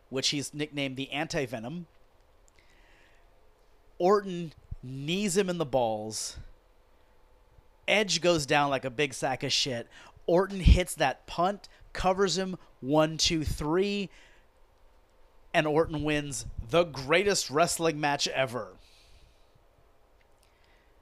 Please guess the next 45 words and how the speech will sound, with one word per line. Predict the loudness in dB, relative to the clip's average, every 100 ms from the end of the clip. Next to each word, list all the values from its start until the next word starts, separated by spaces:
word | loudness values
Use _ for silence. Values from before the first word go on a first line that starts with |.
| _ _ _ _ _ _ _ _ _ _ 0
I | 4 6
will | 6
definitely | 6 2 2 -4
say | -2 0
this | 0 0
was | -2
the | -4
greatest | 0 2 2 0
wrestling | -2 -2 -4
match | -2 -2 -4
that | -2 -2 -2
evening. | -8 -6 -6 -6 -10 _ _ _ _ _ -20 _ _ _ _ _ _ _ _ _ -6
The, | -6 -4
there | -2
was | -2 -4
a |
New | -6 -6
Japan | -6 -4 -4
show, | -4 -8 -12 _ -14
so | -8 -8 -10 _ _ _ _ -6
might | -4 0
not | 2
have | 2 0
been. | -8 -8 -20 -20
<laughs> | -20 -8
Depending | -6 2 2 4
on |
what | 2
time | 2 0 2
zone | 0 0
you're | -2
in, | -2 -2 -8 -18 -12
it | -6 -6
might | -4 -2 0
have | 0
been | -2
the | -2
greatest | -2 -2 -2
wrestling | -4 -4
match, | -8 -8 -8
it | -10
might | -10 -10
not | -10
have | -10
been. | -10 -14